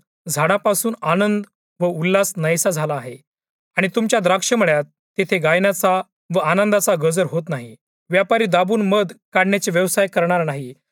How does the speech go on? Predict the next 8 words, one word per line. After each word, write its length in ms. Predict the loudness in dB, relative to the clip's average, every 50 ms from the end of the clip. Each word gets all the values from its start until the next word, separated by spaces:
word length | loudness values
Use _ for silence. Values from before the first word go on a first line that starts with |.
| _ _ _ -10
द्राक्षाच्या 520 | -4 0 0 0 0 0 -2 -2 0 0 -2
हंगामातील 680 | 0 0 0 2 2 2 2 0 -2 -4 -10 -10 -10 -12 -18 _ _ _ _ _ _
आनंदाचा 540 | -2 0 0 0 0 0 0 0 2 0 0
गजर 440 | 0 0 0 0 0 0 -2 -2 -4 -8 _ _ -4
मी 100 | -4 -2
बंद 300 | 0 0 0 0 0 -2 -2
केला 200 | -4 -4 -4 -4
आहे. 240 | -6 -8 -12 -16